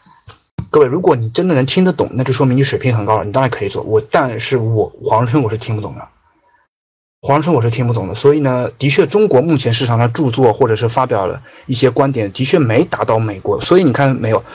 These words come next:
我连续做了三四次读书分享，我都是分享的是美国的投资的书籍，对吧？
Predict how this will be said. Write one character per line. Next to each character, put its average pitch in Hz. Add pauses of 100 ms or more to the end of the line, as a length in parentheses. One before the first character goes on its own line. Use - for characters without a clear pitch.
(140)
我 127
连 127
续 175
做 160
了 151
三 170
四 151
次 135
读 113
书 127
分 127
享， 101
我 98
都 139
是 139
分 131
享 117
的 107
是 117
美 110
国 107
的 127
投 98
资 -
的 90
书 87
籍， - (1300)
对 107
吧？ -